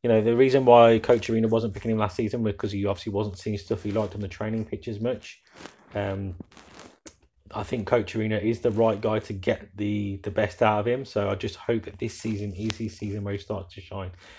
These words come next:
So hopefully, if we see him in the starting eleven, it means he's done r-, really well in pre-season and in training to impress, approach, uh, impress Arena. Um, if not, I do think we'll probably have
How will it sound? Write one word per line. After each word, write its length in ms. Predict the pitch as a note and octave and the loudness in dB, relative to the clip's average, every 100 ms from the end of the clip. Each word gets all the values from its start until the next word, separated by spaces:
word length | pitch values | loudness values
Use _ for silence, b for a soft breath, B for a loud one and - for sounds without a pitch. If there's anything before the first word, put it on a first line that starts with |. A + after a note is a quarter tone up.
| B B _ | B B _
So 380 | - A#2 A2+ G#2+ | 2 4 2 0
hopefully, 600 | - F3+ E3+ D#3 D#3 D3+ - | 2 2 2 0 2 0 -4
if 120 | B2+ | -6
we 60 | |
see 160 | A#2 F3 | -2 0
him 80 | F#3 | 0
in 40 | |
the 60 | E3 | 2
starting 300 | - D#3 C#3 | 4 6 4
eleven, 320 | B2 A#2+ D#3+ | 2 2 0
it 80 | C3 | -2
means 220 | B2 A2+ | -4 -6
he's 120 | A#2+ | -6
done 440 | A2 C3+ B2 A#2 - - | -2 0 0 -4 -12 -14
r-, 80 | A2 | -14
really 320 | A#2+ A#2+ B2 B2 | -8 -4 -2 0
well 300 | A#2+ A#2 G#2 | 0 0 -2
in 100 | A2 | -6
pre-season 520 | - A#2+ - A2+ A#2 | -6 -6 -6 -4 -2
and 100 | A2+ | -2
in 100 | A2+ | -4
training 400 | - A#2 A#2 A2+ | -4 -4 -4 -4
to 120 | A#2+ | -6
impress, 440 | G#2+ - A#2 G#2 - _ - | -6 -2 -2 -2 -10 _ -12
approach, 500 | G#2 - G#2 - - _ _ - | -10 -8 -10 -12 -20 _ _ -16
uh, 60 | G2 | -12
impress 500 | A2 G2 D3 D3+ - - - - | -10 -4 -2 -2 -6 -20 -20 -12
Arena. 360 | G#2+ G#2+ A#2+ C3+ B B B B B G#2+ | -8 -6 -8 -10 B B B B B -6
Um, 380 | G#2+ G#2 G#2+ G#2 | -2 -2 -2 -2
if 160 | B2 C3+ | -2 0
not, 260 | B2+ G#2+ | 0 2
I 60 | A2+ | -2
do 180 | B2 A2+ | -2 -6
think 260 | A#2+ G#2+ | -4 -6
we'll 180 | G#2 A2 | -4 -4
probably 240 | - G#2+ G#2 | -2 -2 -4
have 500 | E2+ G#2 G2+ G2 | -4 -4 -4 -6